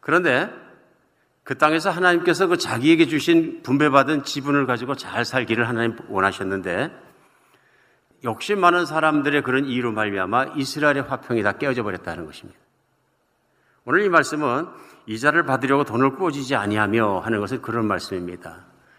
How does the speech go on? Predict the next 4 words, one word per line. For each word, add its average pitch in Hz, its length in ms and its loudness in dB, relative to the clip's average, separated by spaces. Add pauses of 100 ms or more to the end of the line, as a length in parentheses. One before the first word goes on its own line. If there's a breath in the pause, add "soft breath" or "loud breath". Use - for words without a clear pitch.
(120)
여러분과 139 320 0
저는 135 420 -2 (1300)
부익부 143 460 2
빈익빈이 127 920 0